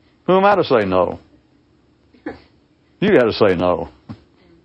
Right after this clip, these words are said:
Uh, of course, you can't say no. You gotta look at it,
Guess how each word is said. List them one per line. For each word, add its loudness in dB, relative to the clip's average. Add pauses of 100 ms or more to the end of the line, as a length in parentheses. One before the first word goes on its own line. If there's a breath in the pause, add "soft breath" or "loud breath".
(400)
Uh, -4
of -20
course, 0
you -6
can't 0
say 2
no. 2
You -4
gotta 2
look -2
at 2
it, -4